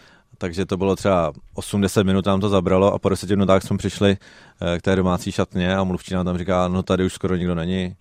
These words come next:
To jste jako, to jako jenom mám tam, tak dva, tři jsem vám tady udržel, koho chcete, ale jako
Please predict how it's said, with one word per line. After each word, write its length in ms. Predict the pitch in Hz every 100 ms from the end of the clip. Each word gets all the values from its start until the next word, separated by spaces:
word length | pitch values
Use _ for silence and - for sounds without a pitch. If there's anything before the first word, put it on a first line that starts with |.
| _ _ _ -
To 60 | -
jste 200 | - 95
jako, 400 | 87 - 90 85 151 - - _ _
to 160 | - 90
jako 180 | 90 98
jenom 140 | 95
mám 140 | 98 90
tam, 220 | 95 87
tak 200 | - 92 -
dva, 160 | 92
tři 160 | 92 104
jsem 140 | -
vám 100 | 101
tady 120 | 98 98
udržel, 300 | 92 101 101
koho 180 | 101
chcete, 360 | 92 95 - 98
ale 200 | 101 101
jako 300 | 95 101 92